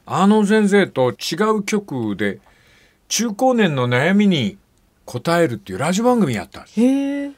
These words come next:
Speaker 1: すっげえ頑張り屋のラジオ局でしてね、
Speaker 2: うん。
Speaker 1: 街出て、あの、六十五歳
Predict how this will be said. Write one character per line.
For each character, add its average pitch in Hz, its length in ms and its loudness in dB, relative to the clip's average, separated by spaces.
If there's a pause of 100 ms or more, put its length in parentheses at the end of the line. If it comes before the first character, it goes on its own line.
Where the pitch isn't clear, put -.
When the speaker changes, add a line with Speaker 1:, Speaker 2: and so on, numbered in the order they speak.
(420)
Speaker 1:
す - 260 -10
っ 123 160 -10
げ 160 160 0
え 185 60 6
頑 147 200 0
張 147 80 0
り 147 80 0
屋 147 100 -2
の 143 160 -4
ラ 135 140 2
ジ 131 120 -4
オ 151 120 0
局 113 280 -6
で 101 120 -4
し - 80 -12
て 98 120 -10
ね、 101 100 -6
Speaker 2:
う - 20 -6
ん。 104 80 -4
Speaker 1:
街 123 440 -2
出 135 160 -2
て、 110 300 -6 (580)
あ 95 220 -8
の、 113 420 -4
六 123 260 0
十 190 160 2
五 185 140 4
歳 117 400 -2